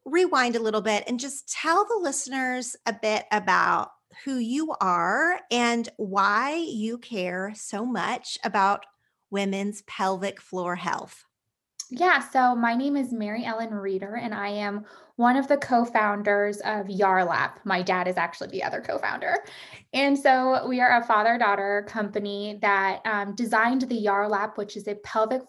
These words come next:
Speaker 2: floor muscle re-educator or toner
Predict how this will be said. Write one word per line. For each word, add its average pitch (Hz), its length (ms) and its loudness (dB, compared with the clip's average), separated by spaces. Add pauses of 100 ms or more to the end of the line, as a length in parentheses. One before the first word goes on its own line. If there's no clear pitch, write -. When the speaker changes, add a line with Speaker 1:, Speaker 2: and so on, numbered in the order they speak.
Speaker 2:
floor 226 340 4
muscle 202 800 -2 (580)
re-educator 214 800 2
or 233 140 -4
toner 247 760 0